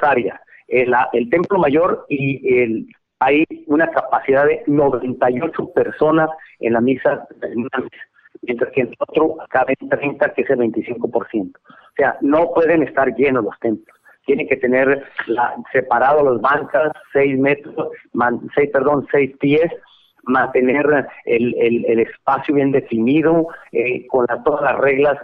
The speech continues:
eh, antemano de preguntas en puerta de entrada, puerta de salida. Tiene que definirse, eh, la, el distanciamiento de una banca, una línea de banca sí, otra no, los espacios para dar la comunión,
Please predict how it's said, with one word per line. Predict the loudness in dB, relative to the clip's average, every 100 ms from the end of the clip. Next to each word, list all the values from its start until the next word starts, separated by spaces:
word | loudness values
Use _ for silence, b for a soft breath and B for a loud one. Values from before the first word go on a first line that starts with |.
| -2
eh, | 2 2 0 -6
antemano | -2 -2 0 0 2 2 2 0 B B
de | -8 -6
preguntas | -2 0 2 2 0 2 0 0 -2
en | -2 -2 -2 -8 -12 0
puerta | 0 2 2
de | 2
entrada, | -2 0 2 0 0
puerta | -2 0 2
de | 2 2
salida. | 0 0 2 2 0 -4 B B B
Tiene | 0 2 2
que | 0
definirse, | 2 0 0 0 0 0 0 0 B B
eh, | 0 0 2 0
la, | 0 0 0
el | 0
distanciamiento | 0 -6 -12 -4 0 0 2 2
de | 2
una | 2 4 2
banca, | 2 0 0 0 -2
una | -6 -6 -4
línea | 0
de | 2
banca | 2 0 -2 -2
sí, | 0 0 0
otra | 2 2 2 2
no, | 2 2 2 2 B B B
los | -2 0
espacios | -2 0 0 0 -2
para | 0 2 4
dar | 4
la | 2 0
comunión, | -2 0 0 2 2 2 0